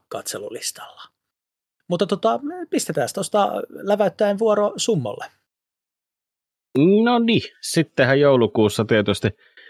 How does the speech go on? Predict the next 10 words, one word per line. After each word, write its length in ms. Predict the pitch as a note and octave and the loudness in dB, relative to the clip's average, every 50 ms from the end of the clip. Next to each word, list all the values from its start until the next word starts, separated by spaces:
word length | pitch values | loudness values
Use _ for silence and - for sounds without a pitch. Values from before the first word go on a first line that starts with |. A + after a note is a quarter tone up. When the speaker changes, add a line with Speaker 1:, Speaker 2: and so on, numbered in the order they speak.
| - - _ _ _ _ _ _ _ _ _ _ - - | -20 -20 _ _ _ _ _ _ _ _ _ _ -12 -6
Speaker 2:
striimatessa 720 | - - - A#2+ B2+ B2+ A2+ G#2 G2+ G#2 G#2 - - A#2+ | -2 0 0 2 2 2 2 0 -2 -4 -4 -2 0 2
joulukalenteriin, 1300 | A#2+ A#2+ A#2+ A#2 G#2 G2 F2+ - F#2+ F#2+ F#2+ F#2+ F#2 G#2 G2 G2 G2 G2 F#2 F2+ F2+ F#2 F2 F2+ F#2+ F#2 | 4 6 6 4 4 2 0 0 0 0 0 0 -2 -2 0 0 2 2 2 2 2 0 0 0 0 0
niin 180 | G2 F#2+ E2+ - - A2+ - | 0 -2 -2 -4 -4 -2 0
tuli 260 | A2 G#2+ G#2+ G#2 F#2 | 2 2 2 2 2
katsottua, 540 | - A2 G2+ - G#2+ G2+ - - G#2 G#2 G#2 | 0 0 0 0 -2 0 0 2 2 2 2
että 120 | G2+ G#2+ | 2 2
minkälaisia 440 | A#2+ A#2 A2+ A#2 A#2 A2+ - B2 A#2 | 2 2 4 2 2 2 4 4 4
muita 300 | B2+ D3 C#3+ B2+ - G2+ | 4 4 2 0 -2 -2
pelejä, 440 | - A#2 A2 G#2 G#2 G2+ F#2+ F#2 - _ _ | 0 0 2 2 4 2 2 0 -2 _ _
ö, 20 | - | 0